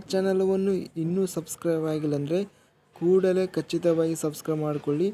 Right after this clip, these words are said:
ವಿಡಿಯೋವನ್ನು ಲೈಕ್ ಮಾಡಿ, ಅದೇ ವಿಧವಾಗಿ ವಿಡಿಯೋವನ್ನು ಶೇರ್ ಮಾಡಿ. ಜೈ ಜವಾನ್, ಜೈ ಕಿಸಾನ್. ನಾವು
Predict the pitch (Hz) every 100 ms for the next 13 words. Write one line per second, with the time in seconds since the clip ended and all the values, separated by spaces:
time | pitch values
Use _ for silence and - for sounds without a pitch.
0 | - _ _ 156 180 190 190 165 156 175
1 | - 185 190 202 - 156 160 160 160 156
2 | 180 226 - - - 175 170 190 - -
3 | 185 175 139 123 127 139 160 180 185 185
4 | 196 156 143 139 - 147 135 139 - -
5 | _ _ _ _ _ _ 151 175 214